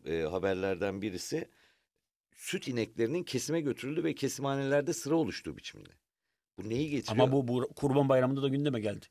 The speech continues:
Speaker 1: Tabii.
Speaker 2: Tabii.
Speaker 1: Uzun süredir
Speaker 2: Çünkü
Speaker 1: konuşuyoruz.
Speaker 2: süt ineğinin bakımı, bilmem nesi çok maliyetli
Speaker 1: Süt,
Speaker 2: yani.
Speaker 1: süt satarak
Speaker 2: Çok
Speaker 1: bunu karşılama
Speaker 2: ma-,
Speaker 1: imkanı
Speaker 2: mümkün
Speaker 1: kalmıyor
Speaker 2: değil,
Speaker 1: ortada.
Speaker 2: mümkün değil.
Speaker 1: Ya şimdi sen bakandan bunun konuşmasını beklemiyor musun? Ya
Speaker 2: Evet.
Speaker 1: da Veys Ateş'in.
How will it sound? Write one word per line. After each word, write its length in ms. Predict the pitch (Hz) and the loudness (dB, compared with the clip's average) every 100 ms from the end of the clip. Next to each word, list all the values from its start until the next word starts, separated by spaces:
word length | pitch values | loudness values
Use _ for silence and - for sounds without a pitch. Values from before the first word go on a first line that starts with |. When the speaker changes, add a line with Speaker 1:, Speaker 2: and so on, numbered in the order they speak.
| _ - | _ 0
Speaker 1:
Tabii. 380 | 117 120 67 - | 2 4 0 -6
Speaker 2:
Tabii. 260 | 104 98 - | -6 -6 -4
Speaker 1:
Uzun 260 | 101 160 | -2 0
süredir 260 | 175 135 87 | 2 0 0
Speaker 2:
Çünkü 120 | 123 | 0
Speaker 1:
konuşuyoruz. 380 | 117 - 143 151 | 0 4 2 2
Speaker 2:
süt 240 | - - | -4 -2
ineğinin 580 | 131 131 127 131 127 - | 2 4 4 2 0 -4
bakımı, 500 | 117 - 123 123 131 | -4 2 4 4 4
bilmem 380 | 113 117 120 120 | 2 2 2 2
nesi 180 | 117 - | -2 -4
çok 180 | 170 - | -4 2
maliyetli 420 | 214 160 120 113 | 4 4 2 0
Speaker 1:
Süt, 100 | 107 | 0
Speaker 2:
yani. 200 | 107 101 | 0 -4
Speaker 1:
süt 280 | - 175 - | -6 -6 -2
satarak 380 | 117 113 123 180 | -2 2 2 2
Speaker 2:
Çok 140 | 165 | 0
Speaker 1:
bunu 80 | 165 | 2
karşılama 440 | 151 147 165 170 | 2 2 0 -2
Speaker 2:
ma-, 20 | |
Speaker 1:
imkanı 280 | 165 127 127 | 2 4 4
Speaker 2:
mümkün 120 | 113 | 2
Speaker 1:
kalmıyor 380 | 113 135 - 180 | 2 2 2 2
Speaker 2:
değil, 160 | 127 101 | 4 2
Speaker 1:
ortada. 140 | 67 | -2
Speaker 2:
mümkün 320 | 113 107 131 | -6 -4 -4
değil. 120 | 98 - | -4 0
Speaker 1:
Ya 180 | 92 113 | 2 2
şimdi 240 | - 147 | 0 -2
sen 240 | - 143 139 | 0 0 0
bakandan 480 | 131 143 147 147 | 0 0 0 0
bunun 120 | 131 139 | -2 -2
konuşmasını 500 | 131 - 131 - 131 | -4 -4 -6 -4 -4
beklemiyor 380 | 135 156 113 | -4 -4 -6
musun? 260 | 76 - - | -8 -12 -4
Ya 100 | 113 | 2
Speaker 2:
Evet. 140 | 120 113 | 4 4
Speaker 1:
da 60 | |
Veys 280 | 113 135 139 | 2 0 0
Ateş'in. 400 | 117 135 - 87 | -2 -2 -6 -8